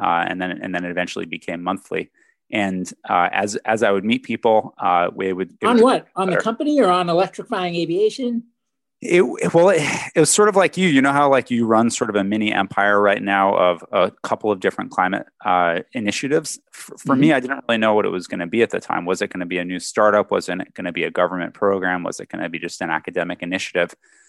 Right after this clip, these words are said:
Speaker 1: So really, we just wanted to get answers to questions is the simplest way to say it. So, for example, um, the fir-, the, the initial conversations were all about battery energy density.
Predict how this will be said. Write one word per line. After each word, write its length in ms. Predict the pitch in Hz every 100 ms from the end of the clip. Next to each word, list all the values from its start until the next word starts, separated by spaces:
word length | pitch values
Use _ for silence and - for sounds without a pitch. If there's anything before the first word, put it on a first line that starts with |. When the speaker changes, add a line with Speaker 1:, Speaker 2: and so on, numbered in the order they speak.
| _
Speaker 1:
So 220 | - 113
really, 440 | 110 113 139 143 127
we 160 | 110
just 220 | 104 113
wanted 260 | 113 107 101
to 160 | - 90
get 220 | 95 -
answers 460 | 104 104 - 107 -
to 100 | -
questions 600 | - 95 - 90 85 -
is 120 | 80
the 100 | 87
simplest 520 | - 90 85 90 -
way 100 | 92
to 80 | 87
say 300 | - - 85
it. 80 | 78 _ _ _ _
So, 220 | - 104
for 220 | 92 104 98
example, 680 | 85 92 101 104 90 87 _ _ _ _ _ _ _ _ -
um, 320 | 95 92 92 - _ _ _ -
the 100 | 110
fir-, 260 | 127 123 143
the, 180 | 120 -
the 180 | 113
initial 320 | 107 113 - 117
conversations 680 | 110 98 - 98 98 90
were 120 | 87
all 140 | 82 87
about 300 | 85 87 -
battery 360 | 82 87 87
energy 300 | 78 87 87
density. 520 | - - - - -